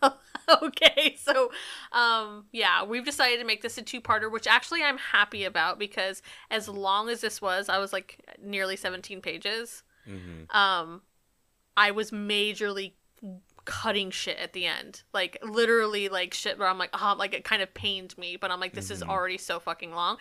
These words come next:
Speaker 1: So then the fact that we've talked and it just got even longer,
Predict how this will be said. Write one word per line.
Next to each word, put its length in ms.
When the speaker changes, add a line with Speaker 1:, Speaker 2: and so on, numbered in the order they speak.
Speaker 1:
So 200
then 320
the 140
fact 220
that 80
we've 140
talked 440
and 100
it 180
just 140
got 160
even 280
longer, 580